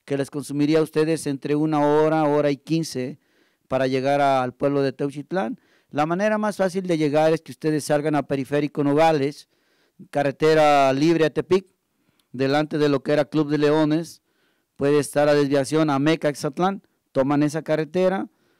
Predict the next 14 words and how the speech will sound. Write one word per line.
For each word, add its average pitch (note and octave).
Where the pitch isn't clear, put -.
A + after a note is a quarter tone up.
llegan D#3
a C#3+
la C3
ciudad C#3+
de C#3+
Tala, D#3+
en B2+
derecho C3
está D3
el D3
ingenio D3+
del C#3
lado D3
derecho, D#3